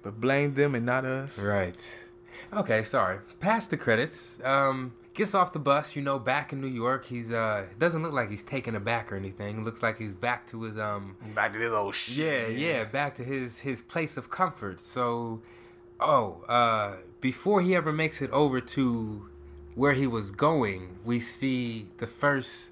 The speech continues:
Speaker 2: uh, flash of the gang in the
Speaker 1: Mm-hmm.
Speaker 2: what, do they have a name?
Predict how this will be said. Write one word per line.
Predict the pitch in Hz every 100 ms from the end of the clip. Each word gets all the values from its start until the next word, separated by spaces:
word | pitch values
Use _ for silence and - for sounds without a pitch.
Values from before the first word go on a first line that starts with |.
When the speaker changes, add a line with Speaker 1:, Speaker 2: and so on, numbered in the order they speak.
| -
Speaker 2:
uh, | 107 104 95
flash | - 135 131 127 120
of | 123 107
the | 101
gang | 117 147 131 98 85 90
in | 98
the | 92 90 87 85
Speaker 1:
Mm-hmm. | 104 101 98 107 107 123
Speaker 2:
what, | 98 117 110
do | 110
they | 123
have | 185 214
a | 175
name? | 139 175 240